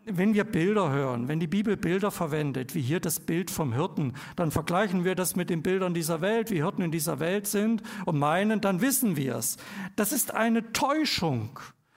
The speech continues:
und wir müssen hier enttäuscht werden. Wenn wir wirklich verstehen wollen, was Jesus hier sagt, wer er für uns ist,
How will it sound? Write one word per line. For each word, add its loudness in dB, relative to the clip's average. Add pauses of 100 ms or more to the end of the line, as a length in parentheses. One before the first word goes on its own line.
und 0
wir 4
müssen 2
hier 2 (120)
enttäuscht -2
werden. -6 (460)
Wenn 2
wir 0
wirklich -2
verstehen -2
wollen, 0
was -2
Jesus -2 (180)
hier -2
sagt, -4
wer -2
er -4
für -4
uns -4
ist, -4